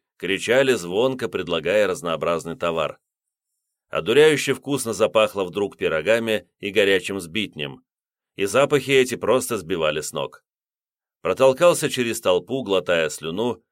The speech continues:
отмахиваясь от уличных торговцев. А те так и норовили соблазнить покупкой, подсовывали под нос свой пахучий товар.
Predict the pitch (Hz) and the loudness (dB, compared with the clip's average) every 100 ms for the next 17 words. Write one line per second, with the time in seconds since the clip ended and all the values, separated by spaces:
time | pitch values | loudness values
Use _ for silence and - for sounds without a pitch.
0 | _ - 80 101 135 131 143 131 123 - | _ -6 -6 -2 -2 0 0 2 2 -2
1 | 95 90 95 98 87 92 - 90 85 82 | -8 -6 -4 -4 -6 -8 -4 -4 -2 -4
2 | - 73 - _ _ _ _ _ _ _ | -4 -10 -10 _ _ _ _ _ _ _
3 | - - 156 180 156 151 147 131 117 107 | -4 -2 0 0 2 2 2 4 4 4
4 | 139 123 101 87 90 85 104 - 82 120 | 0 -2 -2 0 0 0 -4 -4 -4 -2
5 | 131 - 113 98 - _ _ _ 65 71 | -4 2 2 2 -6 _ _ _ -4 -2
6 | - 135 127 113 104 95 107 123 110 113 | 0 2 4 2 2 0 0 0 2 0
7 | 101 - - 95 98 98 90 95 85 87 | -2 -6 -4 0 0 0 -4 -6 -6 -4
8 | 87 85 78 67 | -2 0 -2 -4